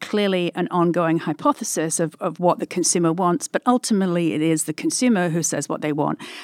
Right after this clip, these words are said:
And I think as an industry, we have to be willing to try things, maybe to borrow things from other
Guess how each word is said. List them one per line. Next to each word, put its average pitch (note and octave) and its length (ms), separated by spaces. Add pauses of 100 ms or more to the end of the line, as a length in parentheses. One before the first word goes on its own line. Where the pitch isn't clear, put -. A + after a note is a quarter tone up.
And F3+ 140
I F#3+ 60
think C#4 220
as A#3 120
an G3 100
industry, F3+ 400
we E3 140
have E3+ 240
to F3 80
be D#3+ 120
willing D#3 400 (400)
to - 120
try D#3+ 280
things, A3 380
maybe D#3+ 240
to D3+ 140
borrow E3 340
things E3 480
from D#3+ 300 (100)
other D3+ 480